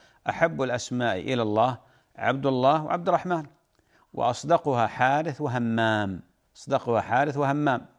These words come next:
وكان النبي عليه الصلاة والسلام يحث على التسمية بأسماء الأنبياء،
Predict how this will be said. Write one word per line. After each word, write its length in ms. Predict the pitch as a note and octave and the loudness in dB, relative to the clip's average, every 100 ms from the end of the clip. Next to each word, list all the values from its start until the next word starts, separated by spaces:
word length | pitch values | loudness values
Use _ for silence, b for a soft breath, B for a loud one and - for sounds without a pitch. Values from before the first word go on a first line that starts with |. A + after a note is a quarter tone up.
| _ _ _ | _ _ _
وكان 400 | B2+ - D#3 D3+ | -6 0 2 2
النبي 400 | C3 C3+ B2+ A2+ | 0 0 -2 -2
عليه 180 | A2 A#2+ | -2 -2
الصلاة 320 | - B2 A#2+ | -4 -4 -4
والسلام 520 | A2+ - A#2 B2+ D#3 D#3+ b b b b | -4 -6 0 0 0 -4 b b b b
يحث 340 | - - E3 B2 | -6 -2 -2 -2
على 300 | B2 B2+ A#2+ | -2 0 0
التسمية 460 | - D3+ D3+ C#3 | -2 -6 -4 -4
بأسماء 460 | B2 C3+ - D#3 D3+ | -2 -4 -2 0 0
الأنبياء، 500 | E3 F3 C#3+ C3 | 0 0 2 2